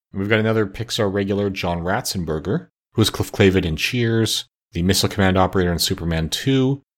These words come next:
and Rebel Force Major Derlin in Empire Strikes Back. He comes in as the Underminer for that brief cameo at the end.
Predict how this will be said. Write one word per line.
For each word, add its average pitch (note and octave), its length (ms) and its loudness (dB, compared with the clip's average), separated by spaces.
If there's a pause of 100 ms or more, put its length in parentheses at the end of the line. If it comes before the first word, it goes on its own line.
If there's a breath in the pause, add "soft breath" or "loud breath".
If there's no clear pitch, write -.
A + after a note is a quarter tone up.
(100)
and E2 200 -4
Rebel F#2 220 2
Force F2+ 420 0
Major F2 280 2
Derlin F2+ 600 2
in E2 180 0
Empire D#2+ 260 0
Strikes - 380 -4
Back. F#3+ 520 0 (260)
He A2 420 2
comes G2 340 0
in F#2+ 140 0
as E2+ 180 -2
the F2 140 -6
Underminer D2+ 640 -8 (240)
for - 180 -12
that C#2 220 -6 (260)
brief E2 260 -2
cameo E2 380 -2
at D2+ 100 -8
the F2+ 140 0
end. G#3+ 260 2